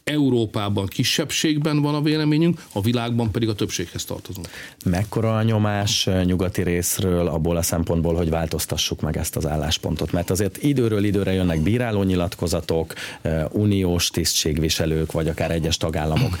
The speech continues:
Speaker 2: <clears throat> vezetői vagy vezető tisztségviselői részéről is.
Speaker 1: Direkt és indirekt nyomások, zsarolások, azok mindennaposak, bele akarnak bennünket préselni ebbe a háborúba. Ugyanakkor azt is érzi mindenki, hogy, eh, azért ez egy olyan súlyú ügy,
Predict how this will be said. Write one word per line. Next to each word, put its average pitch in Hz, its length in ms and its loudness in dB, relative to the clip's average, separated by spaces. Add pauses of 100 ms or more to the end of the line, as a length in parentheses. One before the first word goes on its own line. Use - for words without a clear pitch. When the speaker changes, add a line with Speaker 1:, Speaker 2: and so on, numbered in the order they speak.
(120)
Speaker 2:
<clears throat> - 80 -18
vezetői 82 580 0
vagy 78 180 -2
vezető 80 400 -2
tisztségviselői 76 800 -4
részéről 73 460 -4
is. 101 120 -2
Speaker 1:
Direkt 135 400 -2
és 101 200 0
indirekt 110 680 0
nyomások, 107 760 0
zsarolások, 92 680 -2
azok 85 280 -6
mindennaposak, 98 840 -2 (420)
bele 101 280 0
akarnak 90 440 -2
bennünket 87 480 -2
préselni 87 800 -2 (160)
ebbe 90 260 -4
a 80 60 -2
háborúba. 107 480 0
Ugyanakkor 123 400 0
azt 123 160 -2
is 113 120 0
érzi 107 260 0
mindenki, 98 680 0 (420)
hogy, 98 560 -2
eh, 95 260 0 (300)
azért 101 240 -2
ez 92 60 0
egy 104 100 0
olyan 120 220 0
súlyú 101 420 2
ügy, 107 280 0